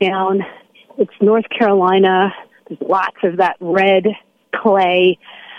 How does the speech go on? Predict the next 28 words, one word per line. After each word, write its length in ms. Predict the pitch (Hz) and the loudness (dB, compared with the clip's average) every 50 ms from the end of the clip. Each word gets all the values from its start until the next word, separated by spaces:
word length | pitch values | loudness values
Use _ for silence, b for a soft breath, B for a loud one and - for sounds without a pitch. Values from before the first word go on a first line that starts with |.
| B B B B B B _ _ - | B B B B B B _ _ -4
That's 160 | 220 190 - 233 | -4 -2 0 0
most 400 | 226 214 226 233 226 - - - | 0 2 0 0 -2 -4 -4 -6
of 80 | 208 180 | -6 -2
what 260 | 185 196 202 202 - - | 0 -2 -2 -2 -2 -2
our 120 | 190 185 | -4 -2
ground 420 | 160 - 190 180 180 180 180 180 | -2 -2 -2 0 0 0 0 0
is 100 | 170 160 151 | 0 0 2
made 280 | 180 175 170 165 170 170 | 2 2 2 2 0 0
up 140 | 165 170 _ - | -2 -2 _ -4
of. 240 | 156 151 147 - - - - - B B B B B B B | -4 -4 -4 -8 -12 -16 -20 -20 B B B B B B B
And, 420 | - 214 208 208 202 202 196 196 226 - - - - | -2 0 0 0 0 0 0 -2 -2 -4 -6 -6 -4
um, 400 | 190 202 190 196 190 196 190 175 B B B B B B B B B _ - | -2 -2 -2 -2 -2 -2 -4 -6 B B B B B B B B B _ -14
it's 120 | 214 - - | -10 -6 -4
like 160 | 254 262 - - | -4 -4 -2 -2
they, 180 | 226 208 190 _ _ b b b b b b b b b b b b _ _ _ - | -2 -2 -2 _ _ b b b b b b b b b b b b _ _ _ -6
the 80 | 226 214 | -4 -2
ground 340 | - 254 262 262 262 233 | -2 -2 -2 -2 -2 -2
is 60 | 220 202 _ - - - - | -4 -4 _ -12 -12 -6 -2
pulling 300 | 277 262 247 247 220 214 | 0 0 2 2 2 4
away 560 | 202 190 196 202 190 175 170 160 160 170 160 - - | 2 4 2 2 0 0 0 -2 -2 -4 -6 -6 -2
from 140 | - 190 180 | 2 2 2
that 160 | 180 170 - _ - - | 2 2 -2 _ -6 -2
cement 260 | 190 175 170 151 - - - - | 0 0 0 0 -2 -6 -8 -4
slab 300 | - 170 160 156 156 151 _ - | -2 0 0 0 -2 -4 _ -4
because 300 | 214 - - - 190 175 | -4 -4 -2 -2 -2 -2
of 160 | - 170 156 | -2 -2 0
rain 640 | 185 185 185 208 214 214 214 208 196 185 170 170 160 160 | 0 2 2 2 2 2 2 2 2 4 4 4 4 4
and 300 | 165 170 156 165 165 | 4 4 4 4 2